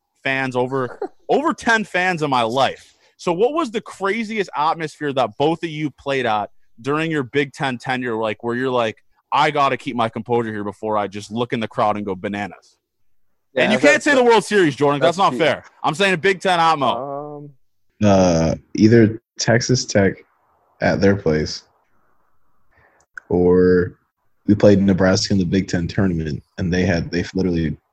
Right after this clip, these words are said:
Speaker 3: had fifteen thousand of their fans, and we had, like, a thirty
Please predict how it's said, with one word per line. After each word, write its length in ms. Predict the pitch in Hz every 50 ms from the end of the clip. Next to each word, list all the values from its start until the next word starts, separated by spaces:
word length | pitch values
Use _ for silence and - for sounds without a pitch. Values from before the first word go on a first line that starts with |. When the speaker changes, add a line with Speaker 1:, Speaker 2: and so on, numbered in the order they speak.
| _ _ _ _ _ -
Speaker 3:
had 180 | 92 82 80
fifteen 580 | - - _ _ - 98 95 - - 98 95 82
thousand 360 | 85 85 82 82 80 82 80
of 40 | 76
their 100 | 76 71
fans, 260 | - 76 76 76 76
and 80 | 76 78
we 80 | 80 82
had, 140 | 85 73
like, 180 | 71 76 69 -
a 160 | 65 71 71 - _ _ _ _ _ - - -
thirty 400 | 87 87 82 78 76 76 71